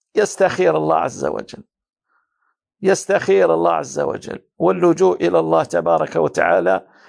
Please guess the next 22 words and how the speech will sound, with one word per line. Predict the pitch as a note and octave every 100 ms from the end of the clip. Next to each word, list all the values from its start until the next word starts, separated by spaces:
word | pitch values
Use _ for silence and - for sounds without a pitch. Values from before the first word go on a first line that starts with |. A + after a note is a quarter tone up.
| _ -
ينبغي | F#3 F#3 E3+ D#3+ F3
أن | - F3
يكون | F3 D3+ F#3 F#3+ E3
في | D3+ E3+
كل | - G#3+ A3 -
أحوالنا، | - - E3 C3+ A#2 - - - _ _ _ _ _ _ _ _ _ _ _ D#3
وهذا | E3 G3 F#3 F3 E3
هدي | G#3 F#3
نبينا | F3+ D#3+ E3+ D3+ D#3 F3
عليه | D#3+ D#3 D3+ C3
الصلاة | - - D3 C2 -
والسلام. | - - - _ _ - - -
يستخير | G#3+ B3 - G3+ - G3 D#3+
الله | D3 D3+
عز | C#3+ B2+ B2
وجل، | G#2 G#2 F#3 - _ _ _ - _
ثم | - - C#4+
بعد | A#3+ G3+ F3+
ذلك | E3+ D#3 F#3+ B3 -
ينظر | G#3 A#3+ D#3+ G#3+ A3
الأصلح | E3 - - G3+ G3+ -
له، | D3 B2+ A2